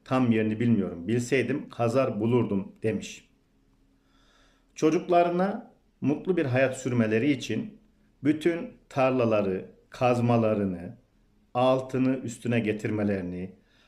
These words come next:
kayalık bölgeleri dahi güzelce kazıp defineyi aramasını istemiş.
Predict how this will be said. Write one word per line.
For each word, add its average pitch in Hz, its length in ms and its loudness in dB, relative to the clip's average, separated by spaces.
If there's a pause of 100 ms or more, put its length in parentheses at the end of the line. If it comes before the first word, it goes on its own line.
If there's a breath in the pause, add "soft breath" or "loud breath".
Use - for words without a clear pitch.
(180 soft breath)
kayalık 147 540 2
bölgeleri 123 640 2
dahi 110 640 0 (140)
güzelce 135 520 0
kazıp 123 640 -2 (440 soft breath)
defineyi 127 680 0 (120)
aramasını 120 840 0 (180)
istemiş. - 720 -6